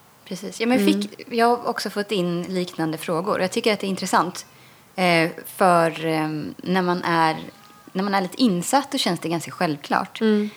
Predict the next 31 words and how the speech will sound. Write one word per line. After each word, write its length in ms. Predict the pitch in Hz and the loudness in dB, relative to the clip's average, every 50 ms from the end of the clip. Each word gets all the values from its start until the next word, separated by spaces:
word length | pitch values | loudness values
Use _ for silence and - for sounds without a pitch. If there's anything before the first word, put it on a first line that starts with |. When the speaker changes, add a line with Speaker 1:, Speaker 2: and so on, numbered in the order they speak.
| - - | -12 -4
Speaker 1:
Men 100 | - 196 | 0 2
om 40 | 196 | 2
man 100 | 190 190 | 2 2
ska 140 | 185 - 190 | 0 -2 -4
förklara 520 | 175 - 214 - - 190 165 160 180 233 | -4 -4 -6 -2 2 2 4 4 4 4
för 120 | 262 - 294 | 2 0 -2
en 60 | 277 | -4
person 340 | 277 - - - 135 151 170 | -4 -6 -8 -8 -8 -8 -8
som 160 | - 160 156 | -8 -8 -8
inte 340 | 160 160 147 - - - - - | -8 -10 -10 -10 -10 -8 -4 0
är 120 | - 294 | 0 0
insatt 380 | 320 226 180 156 - 160 - - | 0 0 -2 -4 -6 -8 -10 -12
i 20 | |
parfym, 340 | 151 - - 156 - 208 160 | -14 -14 -8 -6 -4 -4 -4
hur 120 | 170 226 226 | -4 -4 -4
ska 120 | - 233 | -4 -4
man 120 | 214 208 | -2 -2
lägga 160 | 196 180 180 170 | -2 -2 -4 -4
fram 280 | - - 214 214 170 | -2 -2 -2 -2 -2
det 60 | 156 | -4
tydligt? 460 | 160 - - - - - - - - - - - | -4 -6 -10 -10 -10 -12 -14 -16 -18 -18 -4 2
Speaker 2:
Ja. 260 | 247 233 226 220 226 226 - - | 4 4 4 4 2 -2 -6 -2
Speaker 1:
Det 80 | 220 | 0
är 120 | 214 214 202 | 2 4 4
ju, 240 | 190 180 175 170 | 6 4 4 2
Speaker 2:
Mm. 140 | 165 170 170 - | 0 -4 -8 -8
Speaker 1:
det 80 | - 175 | -6 -4
är 40 | 190 | -2
inte 180 | 220 - - | -2 -2 -4
jätteenkel 960 | 175 - - - - 165 151 151 143 - - 160 160 - - 175 - 175 180 - | -6 -6 -8 -8 -6 -4 -4 -4 -4 -4 -6 -6 -6 -4 -4 -6 -6 -6 -8 -6
Speaker 2:
Nej, 400 | - 226 220 208 208 202 202 214 | -2 0 2 2 2 2 0 -4